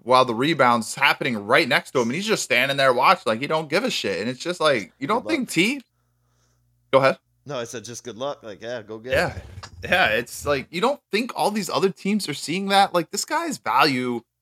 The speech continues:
Speaker 1: is crazy low, and thinking you're getting something valuable or something maybe even of use for this guy, I don't know.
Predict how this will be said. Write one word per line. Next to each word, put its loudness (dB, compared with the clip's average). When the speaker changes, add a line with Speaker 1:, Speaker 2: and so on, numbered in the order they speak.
Speaker 1:
is -2
crazy 0
low, 2
and -2
thinking -6
you're -2
getting -2
something -4
valuable 4
or 4
something -4
maybe -2
even -4
of 0
use -2
for -2
this -6
guy, -4
I 4
don't 0
know. 2